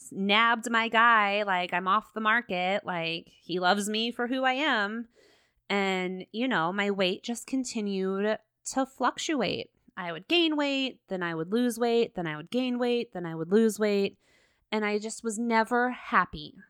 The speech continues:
I was never happy with how I looked. I felt uncomfortable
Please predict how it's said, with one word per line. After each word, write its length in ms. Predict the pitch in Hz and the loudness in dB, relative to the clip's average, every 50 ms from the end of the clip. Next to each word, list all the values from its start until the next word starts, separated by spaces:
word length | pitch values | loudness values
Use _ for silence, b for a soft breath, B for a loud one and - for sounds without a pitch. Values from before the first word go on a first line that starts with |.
| _ _ _ - | _ _ _ -6
I 120 | 196 190 | -4 -4
was 160 | 185 185 185 | -4 -4 -4
never 600 | 196 208 214 226 226 247 254 269 269 302 320 330 | -4 -4 -2 2 2 4 4 4 4 6 4 4
happy 600 | 311 - - 254 233 226 - 233 226 226 226 226 | 4 2 2 2 2 2 0 -4 -6 -4 -4 -4
with 200 | 226 196 190 175 | -4 -4 -4 -6
how 220 | - - - 185 180 | -6 -4 -2 -2 -2
I 120 | 165 160 | -2 -4
looked. 500 | 180 185 208 247 311 311 _ - - - - | -2 0 2 2 2 0 _ -10 -14 -8 -6
I 120 | 202 196 | -4 -4
felt 260 | 190 - 208 190 190 - | -4 -2 -2 -2 0 0
uncomfortable 1000 | - 185 190 190 - - - 208 208 - - - 214 226 226 226 220 220 220 220 | -2 -4 -4 -6 -4 -2 -2 -2 -2 -2 -6 -2 0 4 4 6 6 4 2 0